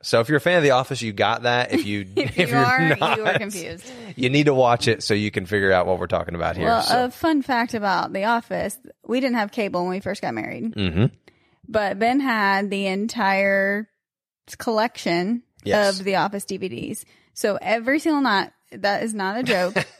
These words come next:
Speaker 1: It's really
Speaker 2: It's
Speaker 1: not
Speaker 2: not
Speaker 1: a
Speaker 2: a
Speaker 1: joke.
Speaker 2: lie. We watched The Office every single night for what, a year?
Speaker 1: A year or two.
Speaker 2: Maybe two
Speaker 1: I mean, it's
Speaker 2: years.
Speaker 1: to the point where we stopped really watching them. I mean, we watched for a while, but then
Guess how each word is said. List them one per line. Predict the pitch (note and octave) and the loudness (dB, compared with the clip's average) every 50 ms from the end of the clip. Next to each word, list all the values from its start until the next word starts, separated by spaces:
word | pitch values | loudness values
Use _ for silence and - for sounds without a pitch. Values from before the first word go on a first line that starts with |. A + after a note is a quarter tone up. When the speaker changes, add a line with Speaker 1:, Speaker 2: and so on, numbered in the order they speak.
| _ _ _ _ | _ _ _ _
Speaker 1:
It's | - A2 G#2+ - - - B2+ | -6 -6 -6 -6 -8 -6 0
really | A#2 A2 G#2+ | 2 4 4
Speaker 2:
It's | G2+ G2 | 4 4
Speaker 1:
not | F#2+ F#2 - | 2 2 2
Speaker 2:
not | |
Speaker 1:
a | - | 2
Speaker 2:
a | - | 2
Speaker 1:
joke. | - | 2
Speaker 2:
lie. | - G#3+ G#3+ G#3+ G#3+ G#3+ G#3+ G#3 G#3+ G#3+ G#3 - - G3+ | 2 2 4 4 2 2 2 2 0 0 -2 -4 -4 -4
We | G#3 G#3 G#3 G#3 G#3 G#3 G#3 G#3 G#3 G3+ E3+ - | -4 -2 -2 -2 -2 -2 -2 -2 -4 -4 -6 -4
watched | - F#3+ F3+ F#3+ G3+ G3+ - - - | -2 0 2 2 2 0 -4 -4 -2
The | A#3+ A3+ G#3+ | 0 0 2
Office | G3 F#3+ G3+ - G3 F3+ E3+ F3+ F#3+ - - - - - - - | 2 0 0 0 0 0 0 0 0 -4 -8 -10 -10 -12 -10 -2
every | - G3 G3 G#3 | -2 0 0 0
single | A3 A#3 A3 G#3 | 0 0 0 0
night | G3 F#3 - F#3 | 0 0 0 0
for | G#3+ G3 | 0 2
what, | F#3+ E3+ - - - - _ _ _ | 2 2 0 -2 -10 -18 _ _ _
a | G3 G3 | -6 -4
year? | F#3+ G3 G#3 G#3+ A3+ A#3 A#3+ B3+ C4+ C4+ - _ _ _ _ | -2 -2 0 0 0 0 0 -2 -4 -6 -8 _ _ _ _
Speaker 1:
A | - - | -6 -4
year | E3+ - G2 A2+ A#2 A2+ | 0 2 4 4 4 4
or | G2+ F2+ | 4 2
two. | - - G#2 G2 G2+ F2+ D#2+ - - _ _ _ | 0 2 2 4 4 2 0 -4 -10 _ _ _
Speaker 2:
Maybe | - G#3 G#3+ G#3+ A3+ | -6 -4 -4 -4 -6
two | - - - | -4 0 0
Speaker 1:
I | B2 | 2
mean, | B2+ B2+ A#2 A#2 B2+ | 4 4 4 6 4
it's | C#3 - | 4 4
Speaker 2:
years. | G3 A3 | 2 2
Speaker 1:
to | - E3 | 2 2
the | B2 G2+ | 2 2
point | - - - A2+ A2 G2 F2+ E2+ - - | -2 -2 0 2 2 2 2 0 -4 -2
where | F#2 F#2+ F#2 F2+ F2 E2+ E2+ E2 D#2 - - _ _ _ _ _ _ _ _ _ _ _ _ _ _ _ _ _ _ | 2 2 4 4 4 4 4 2 2 -2 -8 _ _ _ _ _ _ _ _ _ _ _ _ _ _ _ _ _ _
we | A#2+ A2+ A#2 B2 A#2+ | -2 2 4 4 4
stopped | G#2+ - - - - A#2 A2+ A#2+ - - | 4 2 0 0 0 2 2 2 0 0
really | A2+ A2 G#2 F#2+ F#2+ F2 | 0 0 0 0 0 -4
watching | E2+ F2 F2+ F#2 G2+ G#2+ - - F#2 E2 E2 | -2 2 2 4 4 2 0 -2 -2 -2 0
them. | E2+ E2+ F#2 | 2 2 4
I | A#2+ | 4
mean, | D3+ D#3 | 4 4
we | C#3 A#2+ | 4 4
watched | A2 G2+ G2 G2+ - - | 4 4 4 2 0 0
for | - F#2+ | -2 0
a | F2 | 2
while, | F2 F2+ F#2+ F2+ F2 E2 E2 E2 | 4 4 4 4 2 0 -2 0
but | F2+ G2+ F2+ E2 G2 | 0 0 0 0 2
then | G#2 G2+ G2 G2 F#2+ F#2 F#2 F2+ F2+ F2+ | 2 4 4 4 2 0 -2 -4 -8 -10